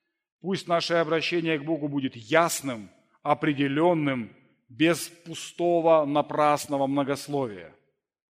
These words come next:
Молитва, конечно же, друзья, занимает очень важное место в нашей жизни. Когда мы молимся в согласии с волей Господней, изложенной в Писании, мы выходим победителями в духовном сражении.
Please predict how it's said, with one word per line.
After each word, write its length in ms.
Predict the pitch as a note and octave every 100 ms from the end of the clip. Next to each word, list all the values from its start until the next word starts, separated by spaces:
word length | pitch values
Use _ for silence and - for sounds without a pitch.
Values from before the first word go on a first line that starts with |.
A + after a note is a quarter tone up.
| _ _ _ _ _ _ _
Молитва, 400 | E3 F#3+ A#3+ F#3
конечно 400 | D#3+ E3 F3+ D3
же, 140 | C3 B2+
друзья, 480 | B2+ A2+ A#2+ G#2+ G#2
занимает 640 | C3+ C3+ C#3+ C#3+ C3 - -
очень 340 | F3+ D#3+ C#3
важное 560 | B2+ D3+ C3+ C#3+ C3+ B2+
место 440 | B2 B2+ A#2+ B2
в 60 | G#2+
нашей 300 | G#2 - G#2
жизни. 420 | G2 F#2 - _ _ _ _ _ -
Когда 300 | D3+ E3+ E3+
мы 100 | E3
молимся 460 | F3 E3 D3+ D#3
в 60 | -
согласии 680 | E3+ D3 D3+ E3 - D3+ C#3
с 120 | -
волей 300 | C#3 C#3 C3
Господней, 840 | C3+ - - E3+ C3 A#2 F#2 - _ _ _ _
изложенной 520 | C#3 C3+ D#3+ C3 C#3
в 60 | C3
Писании, 720 | C#3+ - D#3+ D3+ A2+ G2 F2+ _ _ _ _ _ _ _ _ _ _ -
мы 140 | D3
выходим 400 | D#3 D3+ D3+ D3
победителями 600 | D#3 C#3+ D3 C#3+ C#3+ C3
в 120 | A#2
духовном 400 | A2+ - B2+ B2
сражении. 600 | A2 A#2 G#2+ G#2+ F#2 E2